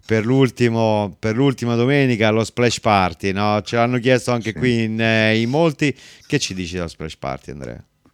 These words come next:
Speaker 2: Lo splash party purtroppo quest'anno, a causa comunque del perdurare dell'emergenza sanitaria, abbiamo deciso comunque di, di annullarlo, seppur abbiamo cercato fino alla fine in qualche modo di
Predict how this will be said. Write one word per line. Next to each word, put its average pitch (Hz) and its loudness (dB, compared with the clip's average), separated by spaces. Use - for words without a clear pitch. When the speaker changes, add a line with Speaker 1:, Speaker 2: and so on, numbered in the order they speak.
Speaker 2:
Lo 139 6
splash 175 4
party 160 6
purtroppo 120 4
quest'anno, 98 2
a - 0
causa 87 2
comunque 85 -6
del 76 -6
perdurare 80 -2
dell'emergenza 76 -10
sanitaria, 78 -4
abbiamo 73 -16
deciso 78 -10
comunque 76 -8
di, 73 -10
di 85 -8
annullarlo, 80 -2
seppur 87 -2
abbiamo 80 -2
cercato 78 -10
fino 82 -8
alla 78 -4
fine 85 -6
in 80 -4
qualche 78 -8
modo 78 -4
di 78 -8